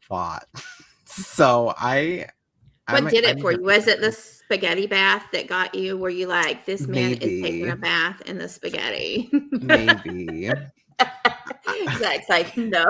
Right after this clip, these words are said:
Speaker 2: <laughs>
Speaker 1: I think Kevin came in here and he tricked the hell out of casting, being like, "I'm gonna be the one that everybody hates and this and that, whatever." And, like, sure, whatever. But he came in and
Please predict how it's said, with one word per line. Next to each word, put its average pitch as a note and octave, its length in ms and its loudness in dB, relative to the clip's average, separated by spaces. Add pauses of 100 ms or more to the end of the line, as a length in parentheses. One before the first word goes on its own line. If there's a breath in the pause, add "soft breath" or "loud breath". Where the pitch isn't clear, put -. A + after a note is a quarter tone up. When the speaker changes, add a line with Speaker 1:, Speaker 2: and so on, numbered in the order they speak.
Speaker 2:
<laughs> - 520 6 (460)
Speaker 1:
I D#3 360 8 (100)
think D#3 560 0 (140)
Kevin C#3+ 320 0
came F3 260 -2
in A#2 200 -4
here D3 340 -4
and A#2+ 200 -4
he B2+ 220 -6
tricked - 340 -8
the B2+ 80 -2
hell A#2 180 -2
out G#2 100 -2
of G#2 60 -10
casting, A2 540 -6
being G#2+ 220 -6
like, G2 300 -10
"I'm E3+ 120 -2
gonna E3+ 140 -4
be C#3+ 100 -2
the A#2+ 80 -4
one A#2+ 120 -4
that A#2 80 -4
everybody A#2+ 320 -2
hates A#2+ 260 -8
and A2 100 -6
this A2+ 200 -10
and A2+ 80 -4
that, G2 140 -2
whatever." G2 360 -2
And, G#2 160 -4
like, G#2 260 -6 (420 loud breath)
sure, C3 320 4
whatever. G#2+ 460 2
But A2 160 -4
he C#3 120 -2
came F#3+ 300 0
in A2+ 500 -2
and G#2+ 380 -4